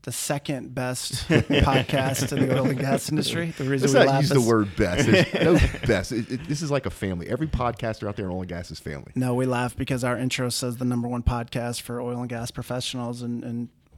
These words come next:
Speaker 1: Mark and Patrick says the number one podcast on the planet for oil and gas <laughs> professionals. So we get a good laugh out of it. But yeah, no, definitely, it's, uh,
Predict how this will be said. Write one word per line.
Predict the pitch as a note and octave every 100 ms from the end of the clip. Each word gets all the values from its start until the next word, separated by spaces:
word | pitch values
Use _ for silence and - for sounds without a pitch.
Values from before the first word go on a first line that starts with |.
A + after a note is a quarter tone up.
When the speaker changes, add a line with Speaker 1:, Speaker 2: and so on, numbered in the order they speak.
| _
Speaker 1:
Mark | D#3+ B2+ C3 -
and | -
Patrick | B2 B2 - -
says | C3 B2
the | -
number | B2+ B2+ B2
one | B2
podcast | B2+ B2 - B2+ A#2+ B2
on |
the | A#2+
planet | - B2+ B2 A#2
for | B2 -
oil |
and | -
gas | G#3 F3 E3 F3
<laughs> | -
professionals. | C#3+ - C3+ B2+
So | B2+ B2 B2 A#2 - - -
we | D3
get | D3+
a | D3
good | C#3
laugh | B2 A#2 A#2
out | A2+
of | A#2
it. | A#2
But | B2 B2 -
yeah, | - D#3+
no, | E3 D#3+
definitely, | D#3+ D#3 D3+
it's, | B2+ -
uh, | C#3 B2+